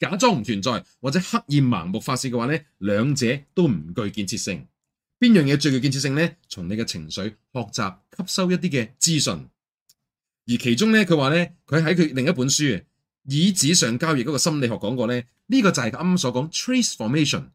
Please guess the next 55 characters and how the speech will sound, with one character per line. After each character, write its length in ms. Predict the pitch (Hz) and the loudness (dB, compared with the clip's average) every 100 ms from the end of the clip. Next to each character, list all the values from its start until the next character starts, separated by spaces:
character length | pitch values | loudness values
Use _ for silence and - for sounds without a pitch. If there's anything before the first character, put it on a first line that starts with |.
| _ _ _ | _ _ _
恍 280 | 101 98 170 | -6 -4 -2
惚 200 | 220 220 | -2 -2
狀 260 | 120 95 | -6 -6
態 280 | 98 110 104 - | -6 -6 -6 -8
係 100 | 101 | -6
咩 140 | 117 151 | -2 -2
意 80 | 110 | -2
思 160 | 135 | -2
呢？ 220 | 123 123 120 _ _ _ _ | -4 -6 -14 _ _ _ _
原 180 | 120 123 | 2 4
來 300 | 131 117 85 - _ | 4 0 -2 -8 _
某 140 | - | 2
啲 60 | 170 | 6
嘅 140 | 196 | 6
音 220 | 180 196 | 6 6
樂 160 | 190 120 | 2 0
啊， 260 | 131 143 139 _ - | -4 -6 -8 _ -4
或 80 | |
者 100 | - | 2
某 300 | 226 135 147 | 2 4 2
一 20 | 185 | 2
啲 120 | 214 | 2
嘅 380 | 156 139 123 110 | 2 0 -2 -6
過 260 | 143 127 | -2 0
程 260 | - 92 69 | 0 -4 -6
練 260 | 113 107 104 | -2 0 0
習， 240 | 107 95 - _ | -2 -4 -12 _
幫 140 | 262 220 | 2 2
你 60 | |
進 180 | - 143 | 4 2
入 40 | 185 | 2
一 20 | |
啲 180 | 202 131 | 2 2
近 120 | 120 | 0
似 200 | 131 131 | 2 2
冥 320 | 131 95 123 | 0 0 -2
想 200 | 135 120 | 0 -2
嘅 80 | 127 | -4
態 200 | 120 113 | -6 -6
度 160 | 98 | -6
呢， 160 | 110 127 - - _ | -6 -10 -14 -20 _
任 300 | - 180 180 | 2 6 6
何 160 | 135 123 | 6 2
能 200 | 123 117 | 0 0
夠 180 | 143 165 | 0 -2
引 300 | 123 113 147 | -2 -4 -2
發 260 | 151 135 _ _ | -2 -4 _ _
平 200 | 87 80 | -14 -10
靜、 220 | 101 87 71 _ _ _ _ _ | -8 -8 -12 _ _ _ _ _
專 300 | 202 190 185 | 4 8 8
注 120 | 175 123 107 - _ _ _ _ _ _ | 6 2 0 -4 _ _ _ _ _ _
嘅 80 | 151 | 0
狀 260 | 143 117 123 | 0 0 -2
態 240 | 131 123 | 0 0
呢， 240 | 143 147 | -2 -8